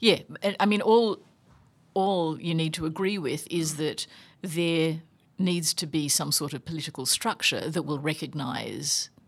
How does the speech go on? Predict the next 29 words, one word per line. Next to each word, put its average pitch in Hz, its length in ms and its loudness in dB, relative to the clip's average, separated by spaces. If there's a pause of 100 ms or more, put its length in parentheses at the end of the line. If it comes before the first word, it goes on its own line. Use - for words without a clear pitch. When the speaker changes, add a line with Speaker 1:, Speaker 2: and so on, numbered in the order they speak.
(440)
Speaker 1:
those 139 260 0
Indigenous 131 440 -2
people. - 360 -8
Now, 127 100 0
Speaker 2:
Yes. 92 80 4
Speaker 1:
whether 175 200 2
that 151 160 2
political 156 340 -6
structure - 320 4
Speaker 2:
Sure. 160 80 2
Speaker 1:
is 139 120 0
at - 140 0
the 131 60 -4
nation 151 340 0
state 151 240 0
level 156 300 -2
or 127 80 -4
the 127 80 -4
city 190 280 0
state 170 300 4
level 175 300 6
Speaker 2:
Yeah, 151 80 8
Speaker 1:
or 110 260 8
the, 95 60 2
Speaker 2:
right. 87 240 4 (160)
Speaker 1:
um, 151 400 0
international 160 640 2
level, 139 460 -4
Speaker 2:
Mm. - 60 -10